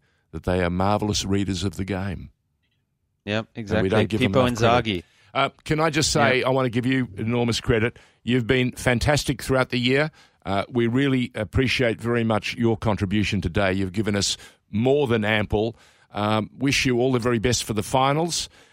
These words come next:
Speaker 1: Uh, ha-, safe travels to, to France when you pick up the kids, and we look forward to hearing more from you when you, you're back and prepare not only the kids but yourself for what promises to be a most memorable Women's World Cup. And it will be the biggest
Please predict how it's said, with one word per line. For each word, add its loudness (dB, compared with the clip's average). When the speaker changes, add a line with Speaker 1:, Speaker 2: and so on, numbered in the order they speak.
Speaker 1:
Uh, 0
ha-, -4
safe 2
travels 0
to, 0
to 0
France 0
when 0
you 0
pick -2
up -4
the -6
kids, -2
and -2
we 0
look 0
forward 0
to 2
hearing 2
more 2
from 2
you 2
when -2
you, 0
you're -2
back -2
and -2
prepare 2
not 0
only 2
the -2
kids -2
but -6
yourself 0
for -4
what 0
promises 0
to -2
be 0
a -2
most -2
memorable 2
Women's 0
World 2
Cup. -2
And 0
it 2
will 2
be 2
the 2
biggest 0